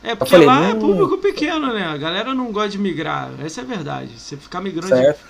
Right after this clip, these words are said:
Speaker 2: E o
Speaker 1: cara
Speaker 2: aplicativo da Streamcraft travava, cara. E aí eu, eu fiquei um tempo lá que eu consegui, daí eu falei, "Ah, galera, vou, vou voltar pro YouTube." Aí voltei pro YouTube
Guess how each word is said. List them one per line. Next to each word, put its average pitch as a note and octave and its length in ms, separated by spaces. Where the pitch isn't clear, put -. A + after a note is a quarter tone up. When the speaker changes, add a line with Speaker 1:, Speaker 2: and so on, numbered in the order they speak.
Speaker 2:
E F#3+ 60
o - 20
Speaker 1:
cara C4 140
Speaker 2:
aplicativo C4 480
da B3+ 80
Streamcraft A3 480
travava, E3 640
cara. A2 380
E B2+ 100
aí D#3 140
eu, G3 200
eu - 40
fiquei G#3 280
um G#3+ 80
tempo G#3 340
lá F#3 180
que F#3 60
eu F3+ 80
consegui, F3+ 560
daí G3 100
eu F#3 60
falei, F#3 160
"Ah, D3 60
galera, C3+ 320
vou, C#3+ 480
vou B2+ 80
voltar C#3+ 320
pro C3+ 140
YouTube." B2+ 840
Aí A2 140
voltei F3 380
pro G3 160
YouTube G#3+ 280